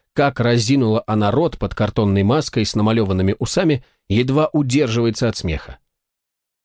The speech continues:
«Не тревожься, этот кабальеро сопроводит меня». Рахелио Тисон успевает отпрянуть в сторону и увернуться от ведра воды,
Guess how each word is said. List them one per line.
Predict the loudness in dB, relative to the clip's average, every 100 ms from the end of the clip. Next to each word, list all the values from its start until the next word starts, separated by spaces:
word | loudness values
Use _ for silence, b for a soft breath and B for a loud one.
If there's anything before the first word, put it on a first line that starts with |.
| _
«Не | 0 0
тревожься, | 2 0 2 0 0 -2
этот | 0 -2
кабальеро | -2 0 2 2 0 0
сопроводит | -2 -2 0 0 -2 -2
меня». | -4 -4 -8 _ _ _ _ _ _ _ _ _ _ _ _ -4
Рахелио | 0 2 2 2 0
Тисон | 0 0 2 0 0
успевает | -2 0 0 2 2 0 -4
отпрянуть | -4 0 0 2 0
в | -2
сторону | -4 0 2 2 0
и | 2
увернуться | 2 2 2 2 0 0 -2
от | 0
ведра | -2 0 0
воды, | 0 0 0 0